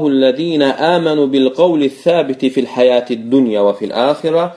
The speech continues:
وَيُضِلُّ اللَّهُ الظَّالِمِينَ وَيَفْعَلُ اللَّهُ مَا يَشَاءُ. Allah iman gətirənləri dünyada da, axirətdə də möhkəm bir sözlə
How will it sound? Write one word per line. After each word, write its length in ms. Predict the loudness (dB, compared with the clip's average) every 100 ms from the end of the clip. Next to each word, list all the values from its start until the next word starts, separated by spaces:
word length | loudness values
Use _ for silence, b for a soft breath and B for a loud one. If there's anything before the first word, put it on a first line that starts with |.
| B B B
وَيُضِلُّ 800 | -6 0 2 2 0 0 0 0 -4
اللَّهُ 440 | -4 0 0 0 -2
الظَّالِمِينَ 800 | -4 0 0 0 -2 -2 -2 -4 -10 B B
وَيَفْعَلُ 760 | -2 2 2 0 -6 -6 -2 -2
اللَّهُ 800 | -2 -4 0 2 2 0 0 -4
مَا 260 | -2 -2 0
يَشَاءُ. 840 | -2 -4 -4 0 2 0 -2 -6 _ b b b _
Allah 640 | -2 -2 0 0 0 -4 -8
iman 400 | -2 0 0 0
gətirənləri 840 | -2 -4 -4 -4 -2 -2 -2 -4 -6 B B B B -6
dünyada 640 | -4 0 2 2 0 0
da, 200 | 0 -2 -4 -12 b b _
axirətdə 760 | -2 -2 -4 -6 -6 -4 -4 -2
də 80 | -2
möhkəm 640 | -4 -6 -6 -4 -2 -2
bir 160 | -4 -6
sözlə 640 | -10 0 0 0 -4 -2